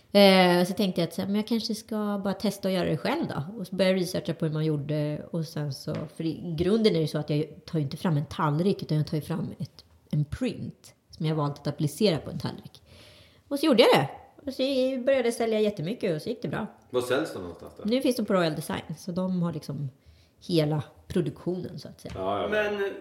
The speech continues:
Speaker 3: vet du om du fick, eh, göra serien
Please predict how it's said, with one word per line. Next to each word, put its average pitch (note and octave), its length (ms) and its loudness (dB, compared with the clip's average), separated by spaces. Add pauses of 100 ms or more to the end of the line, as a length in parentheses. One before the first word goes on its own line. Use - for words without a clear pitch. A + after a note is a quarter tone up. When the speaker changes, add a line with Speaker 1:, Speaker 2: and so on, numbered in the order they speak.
(140)
Speaker 3:
vet F#3 320 2
du F#3 220 0
om F#3 100 -2
du F3+ 120 2
fick, - 420 -4
eh, F3 340 -4
göra F#3 540 -2 (260)
serien D3+ 720 -6